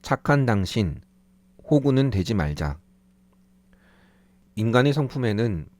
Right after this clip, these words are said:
부드럽고도 강한 힘을 지닌 면이 존재한다. 바로 선량함이다. 진정한 선량함은 서로 신뢰관계가 전혀 없는 낯선 이들끼리도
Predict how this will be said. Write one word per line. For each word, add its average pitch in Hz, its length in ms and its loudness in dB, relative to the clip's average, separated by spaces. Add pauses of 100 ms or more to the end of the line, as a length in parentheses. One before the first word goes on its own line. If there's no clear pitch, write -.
(100)
부드럽고도 107 720 2
강한 117 340 -2
힘을 131 240 -2
지닌 107 300 -4
면이 95 220 -2
존재한다. 85 760 -6 (580)
바로 98 300 0
선량함이다. 92 800 -4 (1600)
진정한 123 420 2
선량함은 123 640 -2 (460)
서로 143 240 4
신뢰관계가 131 720 -2
전혀 104 320 -4
없는 95 400 -2
낯선 92 340 -4
이들끼리도 92 760 -4